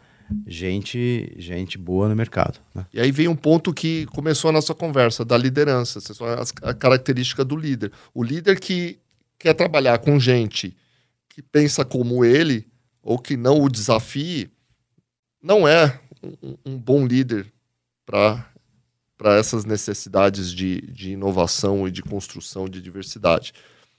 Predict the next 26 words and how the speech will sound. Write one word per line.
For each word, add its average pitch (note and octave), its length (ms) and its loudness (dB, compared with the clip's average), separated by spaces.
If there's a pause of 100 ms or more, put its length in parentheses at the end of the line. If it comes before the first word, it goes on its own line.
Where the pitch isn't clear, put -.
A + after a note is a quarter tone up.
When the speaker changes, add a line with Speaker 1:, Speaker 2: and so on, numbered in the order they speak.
(160)
Speaker 2:
O A2+ 80 -8
líder A2 300 2
precisa B2 440 -4
saber A#2+ 440 0
ser - 180 -8
confrontado, A#2 720 -2
precisa G#2+ 320 -6
saber A2 400 2 (200)
diversificar B2 1000 -4 (360)
a A2 120 -2
sua A2+ 300 -6
equipe, - 520 -14 (260)
não A#2+ 200 -2
só, A#2 400 2 (500)
né, A2+ 100 -2 (280)
é, G2+ 340 -2
é, A2 380 -2
é, - 100 -14
assim, G#2+ 220 -12
com, B2+ 240 -10
com B2+ 180 -12
saberes B2+ 680 0
diferentes, A#2 520 -6
trazer C3 380 2
essas C#3+ 280 0
contribuições. A#2+ 1000 -8